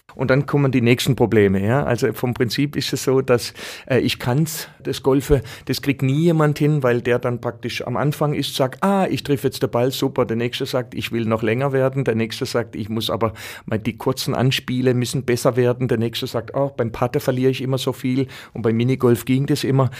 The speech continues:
Aber es liegt letztendlich in der Mischung zwischen Sportlichkeit, Fitness, Strategie, aber das kommt im Laufe der Zeit. Können tut's eigentlich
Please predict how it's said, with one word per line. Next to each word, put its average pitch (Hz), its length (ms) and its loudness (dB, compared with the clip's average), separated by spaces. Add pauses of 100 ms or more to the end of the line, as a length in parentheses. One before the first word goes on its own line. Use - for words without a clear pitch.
(140)
Aber 123 380 -2
es 123 140 -6
liegt 135 180 -6
letztendlich 127 480 -2
in 120 80 0
der 107 100 0
Mischung 175 480 4
zwischen 117 460 0 (180)
Sportlichkeit, 147 1080 -2 (260)
Fitness, - 800 -2 (240)
Strategie, 139 840 0 (200)
aber 123 160 -2
das 131 160 -2
kommt 165 200 6
im 131 100 4
Laufe 110 260 2
der 87 160 -8
Zeit. 95 320 -10 (100)
Können 156 400 4
tut's 135 260 -2
eigentlich 117 560 -4